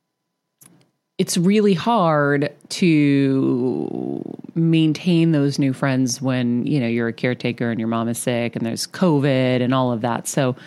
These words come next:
I've really now been able to kind of focus a little bit more on it since,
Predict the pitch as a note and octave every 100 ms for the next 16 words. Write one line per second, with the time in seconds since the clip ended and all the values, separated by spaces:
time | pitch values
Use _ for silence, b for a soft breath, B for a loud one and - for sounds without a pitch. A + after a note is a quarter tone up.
0 | B B B _ _ D#3 D#3+ C3+ E3+ F#3+
1 | F#3+ F#3 F3 D#3 D3+ - C#3+ C3+ C3+ C3
2 | C3 B2+ B2+ B2 A#2+ G#2+ - - - B2+
3 | B2 A#2+ A#2+ - _ - C#3 C3+ - A#2+
4 | B2+ B2 A#2+ A#2+ A#2 A#2 A#2 B2 C3+ -
5 | - B2 B2 - -